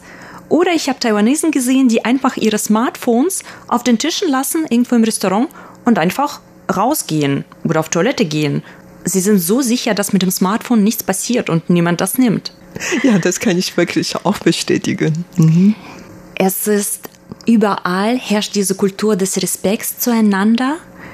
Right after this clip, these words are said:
Speaker 1: finde ich. Also in den öffentlichen Verkehrsmitteln gibt es ja immer diese Plätze für ältere Personen oder Personen, zum Beispiel Schwangere oder die, die sich nicht so gut fühlen. Und Menschen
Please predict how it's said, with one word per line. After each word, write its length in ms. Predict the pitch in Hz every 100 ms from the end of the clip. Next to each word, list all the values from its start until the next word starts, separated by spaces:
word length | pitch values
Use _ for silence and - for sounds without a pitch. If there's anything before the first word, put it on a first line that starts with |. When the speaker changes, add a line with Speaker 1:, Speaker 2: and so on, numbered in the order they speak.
| - -
Speaker 1:
finde 300 | - 233 226
ich. 460 | - 254 - - 196
Also 360 | 185 190 185 -
in 120 | 190
den 220 | 185 -
öffentlichen 520 | 240 254 233 214 208
Verkehrsmitteln 1000 | 196 190 196 202 - 214 220 214 214 214 - - -
gibt 180 | 220 -
es 160 | 214 -
ja 100 | 190
immer 220 | 214 214
diese 260 | 185 185 190
Plätze 480 | 180 196 196 226
für 220 | - 202 -
ältere 280 | 220 - 226
Personen 520 | 226 196 214 208 196
oder 160 | 180
Personen, 440 | 175 180 175 185 180
zum 100 | 170
Beispiel 220 | 165 -
Schwangere 540 | - 226 220 202 196
oder 180 | - 180
die, 220 | 165 180
die 120 | 175 175
sich 200 | 175 190
nicht 120 | 185
so 120 | 190
gut 180 | 214 -
fühlen. 560 | - 220 220 226 214 - - - - - -
Und 420 | 208 208 208 - - - - - - 196
Menschen 500 | 202 247 311 -